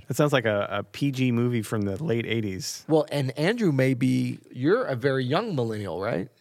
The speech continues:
Speaker 1: Is he
Speaker 2: You're at the
Speaker 1: millennial?
Speaker 2: very beginning.
Speaker 1: No.
Speaker 2: He has no idea.
Speaker 1: Andrew doesn't
Speaker 2: That's
Speaker 1: care.
Speaker 2: typical
Speaker 1: That's
Speaker 2: millennial, though. See?
Speaker 1: typical millennial.
Speaker 2: <laughs> And a,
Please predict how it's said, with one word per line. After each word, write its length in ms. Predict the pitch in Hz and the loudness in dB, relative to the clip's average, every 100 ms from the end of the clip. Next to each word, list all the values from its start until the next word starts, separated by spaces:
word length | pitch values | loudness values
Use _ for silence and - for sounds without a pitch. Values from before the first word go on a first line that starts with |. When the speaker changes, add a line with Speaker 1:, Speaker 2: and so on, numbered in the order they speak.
| _ | _
Speaker 1:
Is 80 | - | 0
he 60 | |
Speaker 2:
You're 60 | 151 | 2
at 80 | 165 | 2
the 60 | |
Speaker 1:
millennial? 220 | 160 - 131 | 0 2 2
Speaker 2:
very 160 | 139 | 2
beginning. 380 | 131 131 143 160 | 0 0 0 0
Speaker 1:
No. 320 | 185 - 101 101 110 _ _ _ _ _ _ - _ _ _ - _ _ | -2 -8 -12 -20 -20 _ _ _ _ _ _ -20 _ _ _ -20 _ _
Speaker 2:
He 100 | - | 4
has 120 | 180 135 | 6 6
no 100 | 107 | 4
idea. 260 | 117 117 135 | 4 6 6
Speaker 1:
Andrew 200 | 131 113 | 6 4
doesn't 180 | 107 | 6
Speaker 2:
That's 160 | 104 196 | 8 6
Speaker 1:
care. 140 | - 240 | 8 4
Speaker 2:
typical 200 | 196 180 | 6 6
Speaker 1:
That's 100 | 160 | 8
Speaker 2:
millennial, 340 | 226 302 156 | 8 6 4
though. 140 | 127 107 | 4 4
See? 140 | 135 | 6
Speaker 1:
typical 320 | 196 202 185 | 8 8 8
millennial. 440 | 175 165 254 165 127 | 8 8 6 2 4
Speaker 2:
<laughs> 200 | 208 - - - - - - - - 165 165 156 151 147 | 2 2 0 -2 -4 -10 -10 -14 -10 -10 -10 -10 -4 2
And 140 | 147 | 4
a, 300 | 131 143 139 | 4 4 4